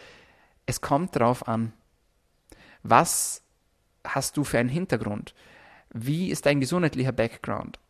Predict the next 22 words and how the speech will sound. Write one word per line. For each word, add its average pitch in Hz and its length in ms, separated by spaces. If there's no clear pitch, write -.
Wie 147 320
ist 160 160
deine 143 180
Nebenniere 135 540
beisammen? 104 540
Hast - 200
du 147 60
ein 143 60
Stressproblem? 113 880
Hast - 360
du 139 160
ein 135 120
Energieproblem? 127 1040
Hast 143 240
du - 20
ein 135 140
hormonelles 139 580
Problem 123 420
allgemein, 123 520
auch 107 80
sexualhormontechnisch 120 1120
beispielsweise? - 760